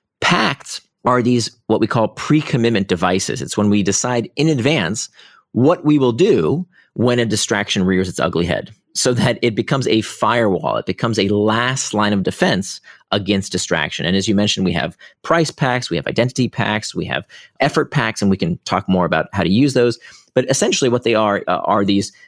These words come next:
these fail safes, these, these, these barriers between us and something we don't wanna do,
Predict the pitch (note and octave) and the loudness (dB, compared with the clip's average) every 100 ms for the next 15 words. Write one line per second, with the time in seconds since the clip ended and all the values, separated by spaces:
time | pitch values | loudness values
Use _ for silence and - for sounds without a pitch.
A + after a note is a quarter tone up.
0 | _ A2 G#2+ - C3 C3+ - E2+ D#2 - | _ -2 -2 2 2 2 0 -2 -2 -2
1 | G2+ F#2 G2+ F#2 - G#2+ F#2+ F#2+ A2+ C#3 | -2 0 0 -2 -2 -2 -2 0 2 4
2 | E3+ A2 D#2+ - G#2 - A2 - B2+ - | 4 2 0 -2 -4 -2 -2 0 -2 -2
3 | G#2 G2+ G2+ F#2+ F#2 G2+ G2+ G2+ E3 B2 | -4 -2 2 2 2 0 0 2 2 2